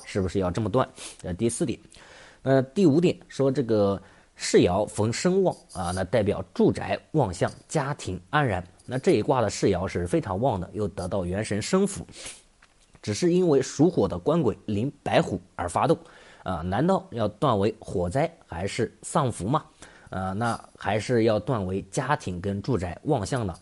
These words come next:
啊，这是又一个矛盾点。第六点呢，是这个断基宅的时候以官鬼为厅堂啊。古语有说，这个官鬼旺相，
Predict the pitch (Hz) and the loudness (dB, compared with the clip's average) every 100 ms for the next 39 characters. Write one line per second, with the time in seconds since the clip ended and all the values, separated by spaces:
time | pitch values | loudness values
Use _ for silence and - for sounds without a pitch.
0 | - 82 101 92 82 - - - - 160 | -14 -14 -12 -10 -10 -12 -18 -16 -2 2
1 | 104 92 90 92 107 90 - - - - | 2 0 -2 -2 -2 -4 -8 -20 -20 -20
2 | - 208 214 214 107 95 92 - - - | -2 4 8 8 6 0 -6 -10 -16 -16
3 | - - 131 110 - _ _ - - - | -16 -2 4 4 2 _ _ -20 -20 -8
4 | 113 104 101 98 - 123 - 175 92 98 | -4 0 0 0 0 0 2 2 2 0
5 | 101 92 98 87 95 90 180 180 127 87 | -2 -2 -4 -4 -6 2 2 4 2 0
6 | - 101 - - 202 - - - - - | -4 -6 -6 -2 -2 0 -4 -6 -14 -20
7 | - - 104 95 131 165 190 135 85 87 | -18 -4 -4 -2 2 2 4 2 0 0
8 | 131 135 - - - - 127 113 107 196 | 2 2 -2 -20 -10 -4 0 0 2 4
9 | 208 185 101 123 170 101 165 | 4 4 2 4 0 0 -4